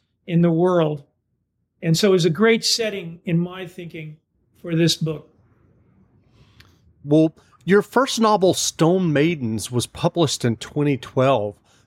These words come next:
Speaker 2: but something completely unexpected happened to you and the novel earlier this year.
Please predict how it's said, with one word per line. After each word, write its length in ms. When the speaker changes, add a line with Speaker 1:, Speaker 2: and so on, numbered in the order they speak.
Speaker 2:
but 160
something 460
completely 680
unexpected 840
happened 540
to 120
you 520
and 200
the 80
novel 640
earlier 480
this 260
year. 340